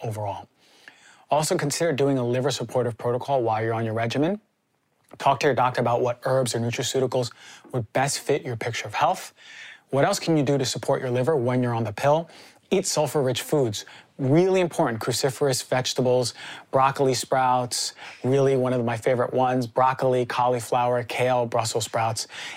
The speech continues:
Eat more root veggies, beets, carrots, artichokes.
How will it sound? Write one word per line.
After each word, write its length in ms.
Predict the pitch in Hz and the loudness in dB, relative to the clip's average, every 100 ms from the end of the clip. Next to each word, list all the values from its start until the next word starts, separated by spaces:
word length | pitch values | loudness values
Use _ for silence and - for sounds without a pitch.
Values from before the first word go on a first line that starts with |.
| - | -2
Eat 180 | 190 170 | 0 2
more 200 | 160 127 | 2 2
root 260 | 139 170 | 2 0
veggies, 580 | 135 123 123 135 147 - - - - - _ _ | -2 0 0 0 -2 -8 -14 -20 -20 -20 _ _
beets, 360 | 160 156 - - | 4 4 2 -4
carrots, 540 | - 131 127 127 - | 0 2 2 0 -2
artichokes. 800 | - 123 120 117 120 120 104 - | -4 -2 0 -2 -2 -2 -4 -8